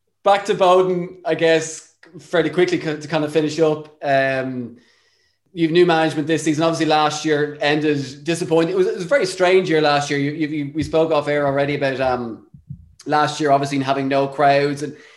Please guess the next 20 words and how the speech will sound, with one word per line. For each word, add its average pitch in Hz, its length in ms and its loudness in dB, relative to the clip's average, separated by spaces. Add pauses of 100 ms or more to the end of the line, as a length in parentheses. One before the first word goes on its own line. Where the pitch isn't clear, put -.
even 156 240 0
from 143 140 -4
a 143 40 -2
Ballybowden 147 540 0
point 127 220 -6
of 123 80 -10
view, 135 100 -4
you 123 160 -4
started 143 420 0
this, - 280 -14
the, 143 160 -6
the, 139 180 -6
your 139 300 -6
first 151 400 -2
game 143 200 -2
of 127 60 -6
the 123 60 -6
championship 135 680 -6
was 123 200 -6
a, 120 220 -4